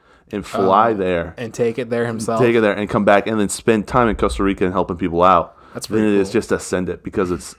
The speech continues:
Speaker 1: it's so expensive just to send stuff. So
Speaker 2: That's pretty cool.
Speaker 1: yeah, you're getting the lowdown over here. This is, this is a information podcast.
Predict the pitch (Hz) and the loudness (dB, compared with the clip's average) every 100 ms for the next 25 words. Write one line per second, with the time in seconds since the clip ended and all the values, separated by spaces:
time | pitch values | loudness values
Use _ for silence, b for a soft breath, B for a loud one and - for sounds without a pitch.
0 | - 101 - - 98 92 - 92 87 90 | -8 -8 -6 2 4 2 0 -6 -4 -6
1 | 90 82 85 85 80 - 78 - - 78 | -8 -10 -10 -10 -8 -8 -8 -8 -6 -6
2 | 80 _ _ 139 170 - - - - - | -10 _ _ -8 -6 -8 -10 -12 -16 -14
3 | 90 85 113 240 135 85 143 117 95 87 | -12 -8 -6 -4 0 4 4 4 0 0
4 | 87 85 80 107 104 - - _ _ 143 | -2 -2 -2 -4 -8 -14 -18 _ _ -4
5 | 107 90 - 127 135 131 120 - 139 - | 0 0 -2 -2 0 0 0 0 0 2
6 | 90 85 | -2 -2